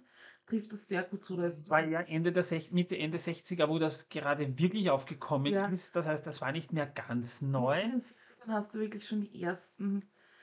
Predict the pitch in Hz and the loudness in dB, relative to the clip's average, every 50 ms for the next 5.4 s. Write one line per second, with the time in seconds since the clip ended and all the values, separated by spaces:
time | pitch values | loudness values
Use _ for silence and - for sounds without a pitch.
0 | - _ _ _ - 202 - - 190 185 196 190 - 180 185 208 214 220 220 214 | -20 _ _ _ -6 -6 -4 0 2 2 4 6 6 6 8 8 6 4 2 2
1 | 202 202 196 - - 196 185 185 202 208 208 208 208 190 180 190 - 180 180 185 | 2 0 0 0 2 4 6 6 6 4 4 2 0 0 0 -2 0 0 0 0
2 | 180 - - - 196 190 - - 196 196 202 - - - 180 175 180 185 196 208 | 0 -2 -8 -8 -8 -6 -2 0 2 2 2 0 0 -4 -2 -2 0 0 0 0
3 | 208 - 196 190 185 190 - - 190 180 - - 170 170 170 180 190 185 - - | -2 -2 -6 -6 -6 -6 -8 -8 -6 -6 -4 -4 -2 -2 0 -2 -2 -4 -6 -10
4 | - _ _ _ _ _ _ _ _ _ - - 196 190 185 185 170 175 180 170 | -20 _ _ _ _ _ _ _ _ _ -4 -2 0 0 0 -2 -4 -2 -2 -4
5 | 175 175 - - 175 170 175 170 | -4 -4 -6 -10 -6 -6 -6 -6